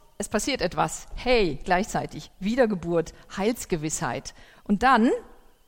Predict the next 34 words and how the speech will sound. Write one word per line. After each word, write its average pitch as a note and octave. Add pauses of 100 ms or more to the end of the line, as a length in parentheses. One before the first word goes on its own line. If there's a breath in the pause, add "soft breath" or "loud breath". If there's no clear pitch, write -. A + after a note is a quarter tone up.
(1120)
wenn D#3
ich E3
jetzt B3
ausrutsche, E3 (880 loud breath)
und F3
dann E3+
lasse E3
ich -
mich D#3+
taufen. C#3+ (1300)
Aber D#3+
das E3
ist E3+
auch D3
noch F#3
nicht D3+
das C#3
Ende, C#3 (180 loud breath)
weil D#3
wenn E3
ich E3
mich E3
taufen F3
lasse, F3+ (120)
dann, G3+
und F3+
das D#3+
kann F3+
man F#3+
diesem E3 (960 loud breath)
Jesus, G#3+
der F#3+
lebendige F3+
Weg, F#3